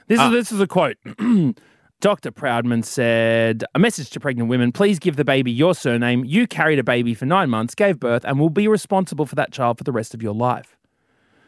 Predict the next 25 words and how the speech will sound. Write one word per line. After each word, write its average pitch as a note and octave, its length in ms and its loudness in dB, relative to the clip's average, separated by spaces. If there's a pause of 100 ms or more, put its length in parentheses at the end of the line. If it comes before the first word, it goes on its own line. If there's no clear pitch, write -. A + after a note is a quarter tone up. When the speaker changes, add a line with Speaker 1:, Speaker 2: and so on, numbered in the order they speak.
(560)
Speaker 1:
When C#3+ 220 2
you're C#3+ 160 4
registering C3+ 500 -2
the A#2+ 60 -2
baby, B2 300 0
ask F#3+ 240 -2
yourself, A#2 320 -8
why G3+ 180 0
is G#3+ 120 -4
the C3+ 80 -8
father's A2 340 -6
surname A2+ 320 -4
more A2 220 -2
important A2+ 380 -6
than A#2+ 180 -4
yours?" C3 760 0
All B2 100 0
Speaker 2:
Mm. B2 80 4
Speaker 1:
right, D3+ 200 0 (160)
bit F3+ 120 -2
of D3+ 100 0
a C#3+ 160 2
conversation D3 560 -6
here. F3+ 260 -2
Bron? G#3 460 0